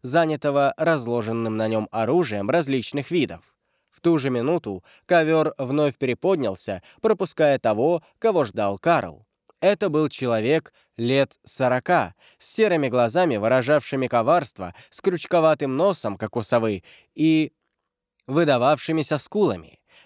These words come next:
Лицо его пыталось выразить почтение, но вместо этого белые от страха губы скривились в лицемерную улыбку. Карл девятый тихо протянул руку за спину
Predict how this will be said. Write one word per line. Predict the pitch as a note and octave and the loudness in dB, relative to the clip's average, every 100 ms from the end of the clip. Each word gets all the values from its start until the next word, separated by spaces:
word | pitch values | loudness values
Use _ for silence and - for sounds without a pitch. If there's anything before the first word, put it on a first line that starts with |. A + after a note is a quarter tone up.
| - | -2
Лицо | C3 C#3+ - D3+ | 0 0 0 2
его | D3+ D3 | 2 0
пыталось | C#3 B2+ C#3+ C#3+ C3+ - | -2 -2 2 2 2 -2
выразить | C3 C#3 C3 C3 | -2 0 0 -2
почтение, | - A#2 - - F3 B2+ F2 F2 - - | 0 -2 -2 0 0 0 -6 -14 -18 -2
но | F#3 E3+ | 2 2
вместо | E3 C#3+ - C3+ - | 2 0 0 0 0
этого | D#3+ F#3+ A2+ F#2+ F2+ - - | 0 0 -2 -8 -10 -14 -8
белые | G3+ A3+ F3+ C3+ | 0 2 4 2
от | A#2 | 0
страха | - - C#3 - | -2 0 0 0
губы | A2+ A2+ E3 D3+ C#3+ - - | 0 2 2 2 0 -2 -6
скривились | - - F#3 C#3+ C3 - | -4 2 2 2 0 -4
в | A#2 | -4
лицемерную | A#2+ - A2 G#2 G#2 G#2+ | -4 -2 -2 -2 -2 -2
улыбку. | G#2+ C#3 D3+ - E2+ D#2 _ _ _ | 0 0 0 -4 -18 -18 _ _ _
Карл | - C#3+ C3 B2 | 0 2 2 0
девятый | A2 A#2+ D#3+ C3 F#2 E2 - _ | -2 0 0 -2 -12 -14 -20 _
тихо | - G#3+ D3 | -4 -2 0
протянул | C3 B2 B2 A#2+ A#2 | 0 0 0 0 2
руку | B2 B2+ A2+ | 0 -2 -4
за | G#2 E3 | 2 0
спину | D#3 - E3+ E3 | 0 -2 -2 -2